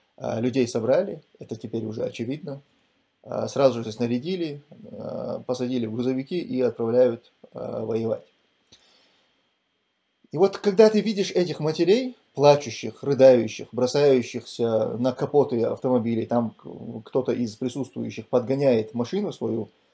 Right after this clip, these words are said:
к этому грузовику, чтобы мать могла залезть на капот этого автомобиля и обнять своего сына. Возможно, в последний раз. Понимаете, насколько это, э, это момент такой очень серьезный?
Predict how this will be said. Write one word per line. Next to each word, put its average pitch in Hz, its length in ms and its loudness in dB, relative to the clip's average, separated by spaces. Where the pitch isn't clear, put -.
к 131 120 0
этому 123 340 2
грузовику, 135 460 -2
чтобы 123 260 -2
мать 151 220 -2
могла 131 280 0
залезть 139 380 -2
на 120 80 -4
капот - 400 -4
этого - 400 -8
автомобиля 135 600 -4
и 135 260 -8
обнять 143 360 -2
своего 131 280 -2
сына. - 320 -4
Возможно, 175 420 -4
в - 20 -8
последний 147 440 -4
раз. - 320 -2
Понимаете, 156 600 -4
насколько 131 400 0
это, 110 440 0
э, - 60 -12
это - 180 -6
момент 131 440 0
такой - 260 -4
очень - 380 -10
серьезный? 127 580 0